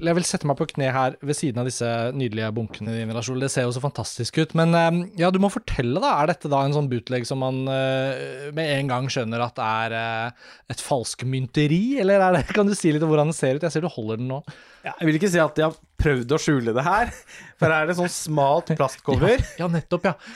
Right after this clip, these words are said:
Speaker 1: Ja, men
Speaker 2: Og
Speaker 1: sånn,
Speaker 2: en
Speaker 1: det er hakk
Speaker 2: bakside
Speaker 1: unna
Speaker 2: bar-
Speaker 1: plast, eh,
Speaker 2: lomme,
Speaker 1: posen.
Speaker 2: liksom.
Speaker 1: Ja.
Speaker 2: Ja, og baksiden her f-,
Speaker 1: Se
Speaker 2: full
Speaker 1: der,
Speaker 2: av
Speaker 1: ja.
Speaker 2: bare bilder, ikke
Speaker 1: Ja.
Speaker 2: noe tekst.
Speaker 1: Ja, det er alltid litt sånn illevarslende hvis sånn Dolby-logoen er litt sånn dårlig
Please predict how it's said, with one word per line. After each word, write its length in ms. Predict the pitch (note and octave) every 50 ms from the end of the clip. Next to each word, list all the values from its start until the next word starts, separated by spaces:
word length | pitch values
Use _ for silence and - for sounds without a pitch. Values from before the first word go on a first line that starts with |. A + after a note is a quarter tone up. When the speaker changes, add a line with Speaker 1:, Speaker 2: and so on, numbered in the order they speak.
| - - A#3+
Speaker 1:
Ja, 80 | F3
men 60 | E3+ E3
Speaker 2:
Og 60 | E3
Speaker 1:
sånn, 220 | E3 E3 F3+ F3+ -
Speaker 2:
en 80 | A#3 G#3+
Speaker 1:
det 220 | - - - F#3
er 60 | F#3 F3
hakk 140 | E3 D3 G#3
Speaker 2:
bakside 240 | - - D#3+ D#3 F3+
Speaker 1:
unna 120 | E3+ E3 E3+
Speaker 2:
bar- 240 | E3 D3+ C3+ C#3 -
Speaker 1:
plast, 300 | E3+ D#3 D3 - - - -
eh, 400 | D#3 D3 D3 C#3+ C#3+ C#3+ C#3+ C#3 D3
Speaker 2:
lomme, 220 | F3 F3 D#3+ D#3 D#3
Speaker 1:
posen. 160 | D#3 D#3 E3
Speaker 2:
liksom. 220 | F3 D#3 G3 F3 C#3+
Speaker 1:
Ja. 60 | C#3+ C#3 - - D3+
Speaker 2:
Ja, 80 | D#3+ E3+ E3+
og 140 | F3 F3 D#3+
baksiden 440 | F3 D3+ - - - C3+ B2+ C3 D3
her 160 | E3+ F3 D3+ C#3+
f-, 140 | C#3+ - -
Speaker 1:
Se 220 | - - - - -
Speaker 2:
full 160 | C#3+ C3 B2+
Speaker 1:
der, 80 | A#2+ A#2
Speaker 2:
av 80 | B2
Speaker 1:
ja. 60 | A#2+ D3+
Speaker 2:
bare 140 | D3 C#3+ C#3
bilder, 560 | C#3 C#3+ C3 A#2 G#2+ G2+ G#2+ C#3+ F#3 G#3+ G#3+
ikke 140 | - A#2 A#2
Speaker 1:
Ja. 80 | A#2 A#2 A#2+
Speaker 2:
noe 180 | B2 B2 B2 B2 B2
tekst. 420 | D#3+ F#3 A3+ - - - - A3 - -
Speaker 1:
Ja, 140 | - _ -
det 80 | C3+ D3
er 40 | D3
alltid 200 | C3+ - F#3 F3 E3
litt 80 | C#3+ E3
sånn 100 | E3+ E3 D#3+
illevarslende 580 | C3+ B2+ B2 A#2+ A#2 - - - A#2+ A#2+ B2
hvis 160 | B2 B2+ B2 B2+
sånn 300 | B2+ A#2+ A#2 A#2 A#2 - - C3
Dolby-logoen 800 | A2 C3 A#2+ G#2+ G#2 G2 F#2 A2+ G#2+ G#2+ A2 A2 G#2+ A2+ A#2 A#2+
er 80 | A#2
litt 140 | A2+ - -
sånn 100 | A2+ A2+
dårlig 240 | A#2 A2 G2 F#2+